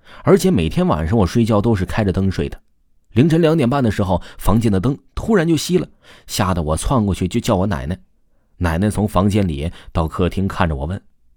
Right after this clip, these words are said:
说：“怎么回事儿啊？”“哎呀，没啥，就突然停电了呗。”我话音刚落，就听到这房间里就突然来电了。我奶奶以为我是在梦游，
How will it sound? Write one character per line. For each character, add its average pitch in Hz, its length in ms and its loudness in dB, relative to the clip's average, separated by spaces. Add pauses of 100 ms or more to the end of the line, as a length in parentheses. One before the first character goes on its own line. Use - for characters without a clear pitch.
(120)
说 - 200 -8
：“怎 69 160 -10
么 73 80 -8
回 80 180 -6
事 82 100 -8
儿 67 180 -8
啊 - 120 -20 (760)
？”“哎 - 140 -12
呀， 76 160 -12
没 120 140 -6
啥， - 200 -12 (540)
就 151 100 -2
突 156 160 -2
然 160 100 0
停 135 180 -4
电 156 160 -2
了 76 60 -6
呗。” 73 160 -12 (500)
我 127 180 4
话 165 240 2
音 170 180 0
刚 196 220 0
落， 156 220 4
就 113 180 2
听 123 240 0
到 92 180 2 (140)
这 104 120 0
房 101 340 0
间 113 200 2
里 76 120 -2
就 80 140 -4
突 117 220 -2
然 92 160 0
来 78 140 -2
电 95 240 -4
了。 73 60 -12 (560)
我 165 140 6
奶 139 220 0
奶 190 80 -2
以 92 200 -2
为 87 120 -2
我 143 200 -4
是 135 140 -2
在 135 120 -2
梦 143 200 0
游， 95 280 -6